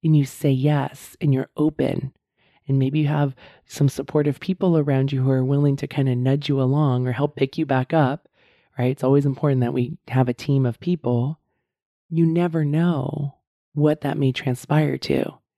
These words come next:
Had this athlete, Jenny, not been a swimmer and gone to school to study, she wouldn't have been at that meet. She wouldn't have met cousin Andrew. She wouldn't have had this mentor.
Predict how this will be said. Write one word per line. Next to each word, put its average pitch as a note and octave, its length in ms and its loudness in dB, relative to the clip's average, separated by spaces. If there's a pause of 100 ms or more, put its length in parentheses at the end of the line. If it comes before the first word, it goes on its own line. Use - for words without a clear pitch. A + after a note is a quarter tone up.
(340)
Had F3 280 -2
this E3+ 200 -2
athlete, D3 400 -2
Jenny, C3+ 580 0
not C#3 520 0
been C3 580 -2
a C#3+ 60 -6
swimmer C#3+ 440 0
and B2+ 220 -4
gone C#3 260 0
to E3 80 0
school D3+ 520 0
to - 160 -6
study, D3 680 -4 (800)
she - 240 0
wouldn't E3 240 2
have C#3+ 100 -2
been D3 160 0
at E3+ 140 -6
that - 200 -6
meet. C#3 340 -2 (340)
She - 220 -2
wouldn't D3 260 2
have C3+ 80 0
met C3+ 240 0
cousin C3 320 0
Andrew. C3 320 -2
She - 160 -4
wouldn't C#3 220 2
have - 160 -10
had C3+ 100 0
this C3+ 180 -4
mentor. C3+ 460 0